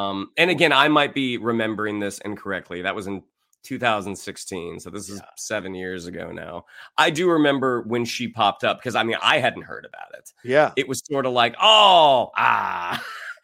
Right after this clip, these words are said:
Speaker 1: Um,
Speaker 2: Right.
Speaker 1: because having looked at Tarkin the whole time, and,
Speaker 2: Yeah, yeah,
Speaker 1: like,
Speaker 2: yeah.
Speaker 1: even though it was, like, it was amazing what they could do with him, it's like, yeah, that's still, that's not, that's not,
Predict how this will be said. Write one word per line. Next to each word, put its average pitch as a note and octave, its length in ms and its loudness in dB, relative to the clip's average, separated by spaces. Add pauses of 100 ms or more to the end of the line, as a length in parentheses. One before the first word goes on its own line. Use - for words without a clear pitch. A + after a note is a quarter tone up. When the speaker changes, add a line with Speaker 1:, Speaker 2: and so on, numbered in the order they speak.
(480)
Speaker 1:
Um, G#3 600 2 (300)
Speaker 2:
Right. G#3 240 -20 (120)
Speaker 1:
because C#3+ 260 -4
having C3+ 360 2
looked B2 200 -8
at G2+ 120 -18
Tarkin G2+ 680 -6 (920)
the A2 160 -6
whole G2 220 -8
time, F2+ 540 -6
and, F2+ 80 -4
Speaker 2:
Yeah, C3 180 0
yeah, C3 60 -4
Speaker 1:
like, B2+ 140 -4
Speaker 2:
yeah. B2+ 100 -4
Speaker 1:
even C3+ 120 -4
though B2 160 -2
it A#2+ 40 -8
was, A2+ 100 -8
like, A#2 140 -6
it A#2+ 40 -10
was A2+ 140 -6
amazing A2+ 560 -6
what G2+ 100 -10
they G#2 120 -8
could F#2+ 160 -14
do A#2 160 -4
with G#2+ 160 -6
him, G2 160 -8
it's - 100 -14
like, G2 220 -8
yeah, C3 240 0
that's A#2 220 -6
still, A#2+ 580 -6 (960)
that's B2+ 180 -4
not, C3+ 320 0
that's B2+ 220 -2
not, B2+ 260 -2